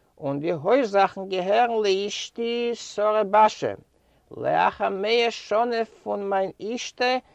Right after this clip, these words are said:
זאלן זיך די טעכטער אלע דריי צעטיילן, נאר צוויי קישן צוגעבן פאר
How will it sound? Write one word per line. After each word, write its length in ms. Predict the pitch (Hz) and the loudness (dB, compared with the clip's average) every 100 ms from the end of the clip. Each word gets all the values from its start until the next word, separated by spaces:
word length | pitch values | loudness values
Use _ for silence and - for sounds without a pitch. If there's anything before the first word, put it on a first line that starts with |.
| _ _ | _ _
זאלן 360 | 160 190 196 196 | -6 -2 -2 -2
זיך 140 | 190 | -4
די 120 | 185 | -4
טעכטער 480 | - - 240 - 220 - | -4 -2 -2 0 -4 2
אלע 220 | 202 220 | 4 4
דריי 280 | 196 196 208 | 2 2 2
צעטיילן, 800 | - 185 - 196 220 226 240 247 - _ _ - | 0 -8 -6 2 6 6 6 2 -4 _ _ -12
נאר 300 | 170 208 233 | 0 2 2
צוויי 360 | - 202 214 220 | -2 0 0 0
קישן 440 | - 254 - 226 | -4 -8 -4 -6
צוגעבן 600 | - - 233 233 233 226 | -6 -2 0 4 2 2
פאר 260 | - 202 | 2 2